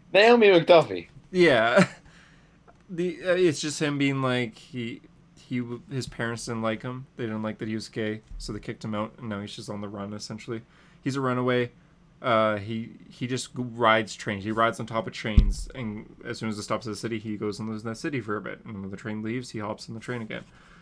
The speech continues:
Speaker 2: So it's an interesting character. And he became Captain America because he noticed there was a lot of, like, illegal things happening, like, people were hei-, doing heists on trains. So he's like,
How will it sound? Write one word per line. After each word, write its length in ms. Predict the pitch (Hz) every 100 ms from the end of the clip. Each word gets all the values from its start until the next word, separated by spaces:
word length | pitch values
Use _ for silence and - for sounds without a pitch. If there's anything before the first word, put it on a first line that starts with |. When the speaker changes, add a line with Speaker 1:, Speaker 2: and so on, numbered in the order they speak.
| _
Speaker 2:
So 160 | - 170
it's 120 | 175
an 80 | 190
interesting 400 | 208 220 185 143
character. 720 | - 170 175 151 - 110 101 - _ _ _ _ - - _ _ _ _ _ -
And 100 | 135
he 60 | 127
became 320 | 135 180 175
Captain 340 | 165 156 -
America 380 | 131 131 135 135
because 280 | 117 123 117
he 80 | 123
noticed 260 | 123 120
there 80 | 123
was 100 | 110
a 40 | 110
lot 240 | 110 117
of, 80 | 110
like, 160 | 107
illegal 300 | 110 110 117
things 260 | 110 113 110
happening, 320 | 123 123 127
like, 100 | 113
people 240 | - 127 107
were 300 | 104 104 - _ _ - -
hei-, 160 | 110 -
doing 240 | 123 110
heists 440 | 95 110 104 - 123
on 100 | 101
trains. 440 | - 107 107 120
So 80 | 117
he's 100 | 107
like, 220 | 110 107